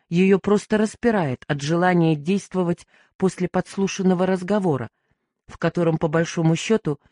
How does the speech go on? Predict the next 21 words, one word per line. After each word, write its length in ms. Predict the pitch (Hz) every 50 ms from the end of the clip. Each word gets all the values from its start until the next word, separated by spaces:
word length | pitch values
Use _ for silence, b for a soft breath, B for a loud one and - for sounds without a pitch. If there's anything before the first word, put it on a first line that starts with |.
| _ _ _ _ _ -
не 120 | 185 180
содержалось 720 | - - 190 175 196 185 180 180 214 214 208 202 185 -
никакой 420 | - 196 190 - 190 - - 208 196
конкретики. 800 | - 208 214 214 - - 190 160 131 - - 117 - - - - _ _ _ _ _ _ _ _ _ _ _ _ _ _
Но 400 | - 175 190 226 262 302 339 339 - _ _ -
весь 460 | 185 185 190 240 277 294 - - -
его 400 | 220 233 208 202 233 240 240 240
скептицизм 920 | - - - - 226 - - - - 202 - - 226 233 208 214 220 214 -
испарился, 800 | - 196 - - - 185 180 180 190 220 233 - - - 233 220 - _ _ _ _ _ _ _ _
едва 400 | - 175 190 170 170 180 202 214
они 240 | 220 214 214 214 208
добрались 540 | 175 190 180 170 180 185 185 180 190 170 160
домой 420 | 156 170 165 170 185 214 233 - _ _ _ _ _ _ _ _ _ _
и 80 | 208 -
подключили 720 | - 214 - - - 196 208 - - - 269 254 240 233
ноутбук 640 | 220 208 196 196 196 165 165 165 196 226 - - - _ _ _
к 80 | - 208
интернету. 640 | 208 - - 233 226 214 190 143 120 - - - - _ _ _ _ _ _ _ _ _ _ _ _ _ _ _ _ _ _ _ _ _ _ _ _ _ _ -
Информации 920 | 208 214 - - 226 226 226 254 285 302 - - - - 277 269 269 - - -
о 80 | 277 -
кресте 640 | - - 240 247 220 - - - 247 240 240 233